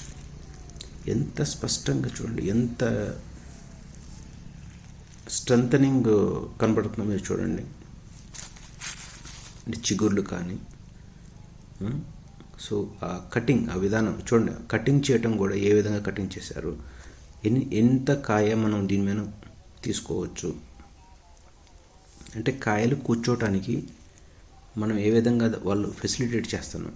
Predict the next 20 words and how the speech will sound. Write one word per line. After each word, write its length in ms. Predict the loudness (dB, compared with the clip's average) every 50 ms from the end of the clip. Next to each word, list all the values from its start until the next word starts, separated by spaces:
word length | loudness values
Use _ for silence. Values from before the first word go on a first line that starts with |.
| -10
అంటే 180 | -10 -4 -2 0
మన 200 | 0 2 2 0
మొక్కలకి 720 | 0 0 -2 -2 0 2 2 2 2 0 0 -2 -2 -2 -4 -10 -18 -20 -20 -20 -20 -20 -20 -20 -20 -20 -20 -20 -20 -20 -14 -14 -14 -14 -14 -20 -20 -20 -20 -20 -20 -20 -20 -20 -20 -20 -20 -20 -20 -20 -20 -20 -20 -20 -20 -18 -16 -16 -16 -14 -16 -16 -16 -16 -18 -16 -6 -2
దానికి 200 | -2 -2 0 0
కావాల్సిన 640 | 0 0 2 2 2 0 0 0 0 0 0 -2 -4 -6 -10 -12 -6 -6 -4 2
బల్లలతో 720 | 4 4 4 6 6 4 4 4 4 4 2 2 0 -2
పాటుగా, 460 | 0 0 0 0 0 2 2 4 4 4 4 0 -2 -2 -2
ఫర్టిలైజర్స్తో 540 | -2 2 4 6 6 6 4 4 0 -2 -2
పాటుగా, 560 | 0 -2 -2 -2 0 -2 -2 -2 -2 -6 -8 -10 -12 -12 -12 -12 -14 -12 -12 -12 -14 -14 -14 -14 -14 -12 -8 -4 0
ప్రాపర్ 560 | 2 4 4 4 2 2 2 4 2 2 0 0 -6 -8 -10 -12 -2 -2 0
pest 200 | 0 2 2 6
and 180 | 6 6 6
disease 280 | 4 4 2 0 2 2
మేనేజ్మెంట్తో 600 | 2 4 4 4 4 4 2 0 0 0 -2 -4
పాటుగా, 580 | -4 -4 -6 -6 -4 -4 -4 -4 -4 -4 -6 -6 -8 -8 -10 -12 -16 -18 -20 -20 -20 -20 -20 -18 -18 -4 -4 -4 -4 -4 -14 -20 -20 -20 -20 -20 -16 -2
దానికి 280 | 0 2 2 2 2
కావాల్సిన 440 | 0 2 4 4 4 2 2 0 -2
ప్రాపర్ 420 | -2 0 0 0 2 2 2 0 0 2
ఏరేషన్ 520 | 4 4 6 6 4 4 4 2 2 2 2
కానీ, 320 | 0 0 -2 -2 -4 -6